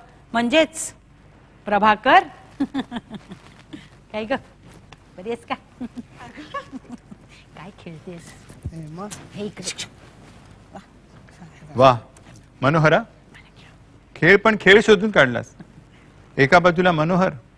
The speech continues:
Speaker 2: एका बाजूला मालती, ही लतिका, आणि या, या कोण? आहा, इंदू आणि बिंदू. मनोहरा,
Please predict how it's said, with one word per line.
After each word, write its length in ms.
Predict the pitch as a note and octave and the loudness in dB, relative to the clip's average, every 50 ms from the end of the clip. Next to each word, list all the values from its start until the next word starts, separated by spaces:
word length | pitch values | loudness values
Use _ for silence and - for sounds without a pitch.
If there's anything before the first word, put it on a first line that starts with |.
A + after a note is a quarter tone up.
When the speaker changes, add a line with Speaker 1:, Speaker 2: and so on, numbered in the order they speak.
| _ - | _ -8
Speaker 2:
एका 200 | - C3+ - E3+ | -6 0 2 4
बाजूला 280 | D#3+ E3+ E3+ E3+ F3 F3+ | 4 4 2 2 2 2
मालती, 440 | E3+ D#3+ D#3 E3 F3+ F3 - C#3+ B2 - D3 - - - - - - - _ - - - - - | 4 4 4 4 2 0 -4 -6 -6 -6 -10 -20 -20 -20 -20 -20 -20 -20 _ -20 -20 -16 -6 -2
ही 120 | D#3+ D#3+ | 2 2
लतिका, 380 | D#3+ D3+ - A3 G3 G3 B2+ - - - _ _ _ - - - - - - _ - - | 4 4 4 2 0 0 -2 -4 -6 -14 _ _ _ -20 -20 -20 -20 -20 -20 _ -10 -6
आणि 220 | D3 D3+ E3 D#3+ | -4 -2 0 4
या, 440 | E3 F3 F3+ F#3+ G3 G3+ G3+ G#3+ A3+ A3+ G3+ - - - _ _ _ _ _ _ - - - - - - - - - - - - _ _ _ - | 4 6 8 8 8 8 6 4 2 -4 -10 -18 -20 -20 _ _ _ _ _ _ -20 -20 -20 -20 -20 -20 -20 -20 -20 -20 -20 -20 _ _ _ 0
या 180 | D#3+ D#3+ E3+ F3+ | 4 4 4 4
कोण? 520 | - G3+ G3+ G#3+ A3 A3+ A#3 A#3+ A#3+ A#3+ A3 - - _ _ - - - - - - - - G#3+ - - - - - - - - - - | 4 4 6 8 6 6 4 0 -4 -8 -10 -16 -20 _ _ -20 -20 -20 -20 -20 -20 -20 -20 -20 -20 -20 -20 -20 -20 -20 -20 -20 -12 -2
आहा, 340 | C#3 C3+ C#3 C#3 C3 B2+ A#2+ G#2+ G2+ G2 F#2+ G2 | 2 2 2 2 0 -4 -8 -10 -10 -12 -12 -10
इंदू 460 | G#2 A#2 A#2+ C3+ D3 D3+ E3 F3 E3+ | -8 -6 -4 -4 -2 2 2 4 4
आणि 240 | E3+ E3 E3 E3 F3 | 4 2 0 -2 -2
बिंदू. 560 | D3+ C3 D3 D#3 D#3 D#3 D#3 F3+ F3 E3 D3+ C#3+ - - - - - - - - - - - - - - - - - - - - - - - - - - - - - - - - _ - - - - - - - _ _ - | -4 -4 -4 -4 -4 0 2 2 2 2 -2 -6 -12 -18 -20 -20 -20 -20 -20 -20 -20 -20 -20 -20 -20 -20 -20 -20 -20 -20 -20 -20 -20 -20 -20 -20 -20 -20 -20 -20 -20 -20 -20 -20 _ -20 -20 -20 -20 -20 -20 -20 _ _ 0
मनोहरा, 380 | C#3 D#3 F3+ F#3 F3+ F3+ E3 | 2 4 4 6 6 6 4